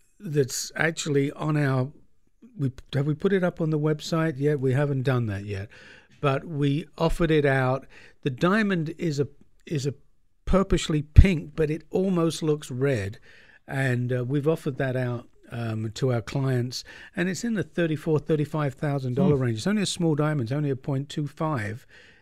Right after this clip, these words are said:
Speaker 1: Um, it's a V V S diamond. It's an incredible, incredible diamond, but it,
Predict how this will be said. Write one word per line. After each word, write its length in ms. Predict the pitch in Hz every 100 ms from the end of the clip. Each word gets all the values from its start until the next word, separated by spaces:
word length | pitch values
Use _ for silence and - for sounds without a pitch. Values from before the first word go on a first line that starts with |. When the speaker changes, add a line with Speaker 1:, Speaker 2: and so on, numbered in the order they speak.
| _ -
Speaker 1:
Um, 480 | 131 117 117 117 190
it's 220 | 156 131
a 60 | 131
V 220 | 135 156
V 200 | 147 143
S 180 | 139 -
diamond. 580 | 139 139 135 98 101 -
It's 300 | - 127 -
an 80 | 120
incredible, 680 | 117 117 - 147 147 131 120
incredible 600 | 113 131 120 113 107 113 - - -
diamond, 440 | - 123 123 104 98
but 160 | 127
it, 100 | 123